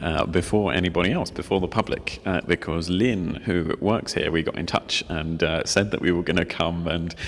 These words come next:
we wouldn't mind, you know, paying the normal entry fee and just walking around, but would it be okay to record a few things inside? And she said, "Yes, and come before it opens and I'll let you in and show you around." So it was a massive, massive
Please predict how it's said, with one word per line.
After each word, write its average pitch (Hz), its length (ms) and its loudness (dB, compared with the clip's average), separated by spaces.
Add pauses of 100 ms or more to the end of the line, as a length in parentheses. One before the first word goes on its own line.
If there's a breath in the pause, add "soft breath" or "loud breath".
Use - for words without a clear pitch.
(200 loud breath)
we 92 160 2
wouldn't 92 240 0
mind, 87 380 2
you 90 80 0
know, 85 180 0
paying 92 380 0
the 98 80 0
normal 95 320 2
entry 92 320 0
fee 90 160 2
and 90 100 0
just 87 160 2
walking 90 340 0
around, 85 440 0
but - 160 -4
would 92 180 0
it 80 80 0
be 82 120 2
okay 87 340 2
to 87 260 -4 (460 loud breath)
record 90 440 2
a 82 60 2
few 82 200 -2
things 90 280 -2
inside? 90 480 -4
And 85 160 -2
she 90 180 0
said, 87 300 0
"Yes, 113 380 0
and 98 280 -2
come 117 260 0
before 104 280 6
it - 80 4
opens 104 420 2
and 98 120 -4
I'll 104 100 -2
let 107 160 -2
you 98 160 0
in 101 240 4
and 190 240 0
show - 140 2
you 98 240 0
around." 101 440 0
So 92 280 4
it - 80 0
was 92 180 0
a - 100 -10
massive, 101 640 0
massive 90 500 -4